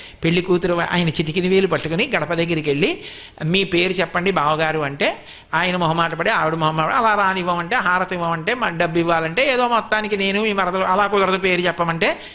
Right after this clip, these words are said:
ఏదో ఆ ఇంట్లో కడితే అంత ఐశ్వర్యం చూసుకుని ఆడపిల్ల సంతోషపడిపోతుంది. "మెట్టినింట్లో నాకు ఇంత ఐశ్వర్యం, ఇంత సంతోషంగా ఉంటాను" అనుకుంటుంది.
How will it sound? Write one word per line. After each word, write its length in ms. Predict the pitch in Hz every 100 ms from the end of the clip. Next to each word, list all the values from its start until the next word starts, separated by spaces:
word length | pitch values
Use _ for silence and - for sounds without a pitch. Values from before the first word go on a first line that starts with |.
| -
ఏదో 180 | 190 208
ఆ 80 | 185
ఇంట్లో 400 | 170 160 190 185
కడితే 240 | 175 175
అంత 180 | 302 202
ఐశ్వర్యం 460 | 170 - 190 175
చూసుకుని 340 | 156 156 - 180
ఆడపిల్ల 400 | 254 185 185 208
సంతోషపడిపోతుంది. 960 | 233 180 208 190 165 151 147 127 120 - 156
"మెట్టినింట్లో 600 | 160 185 170 156 165 294
నాకు 220 | 220 165
ఇంత 180 | 156 147
ఐశ్వర్యం, 540 | 143 - 147 139 196
ఇంత 180 | 302 202
సంతోషంగా 640 | 170 165 156 143 165 156
ఉంటాను" 480 | 156 131 156 165 302
అనుకుంటుంది. 540 | - 170 139 113 98